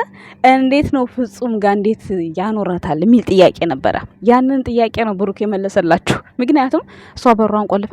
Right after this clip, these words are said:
መኝታ ቤቷ ትሆናለች፣ እሱ ሳላ ይሆናል። እንደዛ ነው፣ እ፣ ሊሰራ የተፈለገው።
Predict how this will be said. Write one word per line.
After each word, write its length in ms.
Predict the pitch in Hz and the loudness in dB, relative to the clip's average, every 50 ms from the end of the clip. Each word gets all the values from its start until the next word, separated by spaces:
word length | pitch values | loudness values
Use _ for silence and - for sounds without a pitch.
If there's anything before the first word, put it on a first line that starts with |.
| 466 508 | -2 2
መኝታ 240 | 427 311 247 - 220 208 | 2 2 4 4 4 4
ቤቷ 160 | 202 - 202 | 4 2 0
ትሆናለች፣ 440 | 202 - 208 202 202 240 359 - - | -2 -2 -4 -4 -4 -4 -6 -4 -2
እሱ 140 | 415 330 - 285 262 | -2 -2 0 -2 -2
ሳላ 240 | - 220 196 190 185 | -2 -2 -2 -2 -4
ይሆናል። 380 | 175 180 170 165 170 170 185 - - - - - - - - - | -4 -4 -4 -4 -4 -4 -6 -8 -14 -20 -20 -20 -20 -20 -10 -4
እንደዛ 380 | 220 233 240 247 269 262 220 247 240 226 | 0 2 4 4 4 4 4 2 2 0
ነው፣ 140 | 202 190 135 185 - _ - - - | 0 -2 -4 -8 -12 _ -18 -10 -4
እ፣ 120 | - 196 180 180 165 170 165 - - - - - - 214 196 202 | -2 0 0 0 0 -2 -2 -4 -6 -10 -10 -8 -6 -6 -2 0
ሊሰራ 420 | 240 269 262 - - 247 240 220 214 | 2 4 4 4 2 2 2 2 2
የተፈለገው። 640 | 214 - - 196 - 202 185 190 196 180 202 214 | 2 2 0 2 2 2 2 2 0 0 0 -4